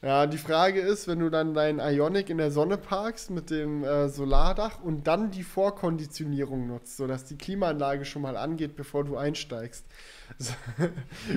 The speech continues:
wie sehr killt es dann, äh, den Effizienzvorteil, also, äh, so im Vergleich zu, wenn du ohne Solardach einfach im Schatten geparkt hättest?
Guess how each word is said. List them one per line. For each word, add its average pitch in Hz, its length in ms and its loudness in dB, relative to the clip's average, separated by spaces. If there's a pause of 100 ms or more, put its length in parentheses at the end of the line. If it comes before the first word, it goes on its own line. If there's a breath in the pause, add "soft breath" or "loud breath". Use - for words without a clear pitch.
wie 165 320 2
sehr 156 300 2 (760 loud breath)
killt 208 360 2
es 170 180 -6
dann, 165 320 2
äh, 151 460 2
den 151 180 0
Effizienzvorteil, 147 1200 -2
also, 139 300 -4
äh, 156 360 -6
so 160 220 0
im 170 100 2
Vergleich 165 460 0
zu, 160 160 -6
wenn 156 140 0
du 147 120 -2
ohne 190 240 2
Solardach 135 520 0
einfach 147 260 -6
im 143 140 -8
Schatten 165 300 -6
geparkt 123 520 -8
hättest? - 540 -8